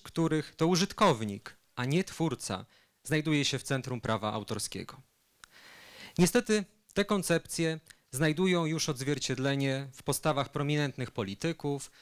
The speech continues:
programach partii politycznych, w końcu, co najbardziej niepokojące, w pomysłach legislacyjnych.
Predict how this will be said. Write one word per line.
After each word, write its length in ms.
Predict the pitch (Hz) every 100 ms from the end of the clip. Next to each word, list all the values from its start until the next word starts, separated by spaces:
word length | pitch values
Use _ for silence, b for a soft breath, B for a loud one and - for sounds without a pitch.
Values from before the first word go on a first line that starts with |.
| B B _
programach 580 | 151 147 151 127 107 -
partii 480 | _ 147 160 - -
politycznych, 840 | 156 147 151 139 - 131 127 -
w 60 | -
końcu, 340 | 170 156 -
co 140 | - 147
najbardziej 520 | 143 135 170 135 120
niepokojące, 800 | 113 - 117 131 147 139 139 135 b b b
w 80 | -
pomysłach 600 | 180 156 131 127 120 -
legislacyjnych. 920 | 123 110 - 107 - 95 92 - -